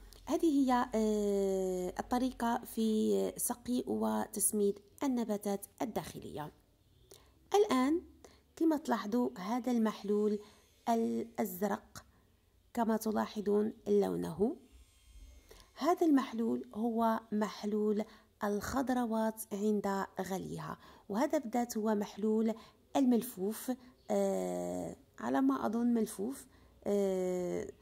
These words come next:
نقوم بتسميته، آه، محليًا، آه، شيفلور، آه، لا أدري، آه، ربما ملفوف باللغة العربية. لونه أزرق. نقوم بغلي، آه، نبات الملفوف، لكن،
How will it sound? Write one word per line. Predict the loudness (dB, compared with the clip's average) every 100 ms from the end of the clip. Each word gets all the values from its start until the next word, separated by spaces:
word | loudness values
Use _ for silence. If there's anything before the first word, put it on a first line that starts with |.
| -20 -18 -6
نقوم | -2 4 6 6
بتسميته، | 4 0 2 2 2 0 2 4 2 2
آه، | 2 4 4
محليًا، | 0 -2 0 2 4 4 2 -6 -20 -4
آه، | 0 2 4 4 2 2 0 0
شيفلور، | 0 0 2 4 4 0 -6 -20 -14 -4
آه، | 0 2 0
لا | 0
أدري، | 0 -2 -2 2 2 4
آه، | 4 4 4
ربما | 2 2 2 4
ملفوف | 2 0 -4
باللغة | -2 -4 -4
العربية. | -6 -4 -2 -2 -2 -6 -20 -14 0
لونه | 6 8 8 4
أزرق. | 2 0 0 0
نقوم | -2 0 0 2
بغلي، | 2 0 0 0 0 -2 -4 -12 -2 4
آه، | 4
نبات | 4 0 0
الملفوف، | 0 0 0 -4 -2 0
لكن، | 0 4 4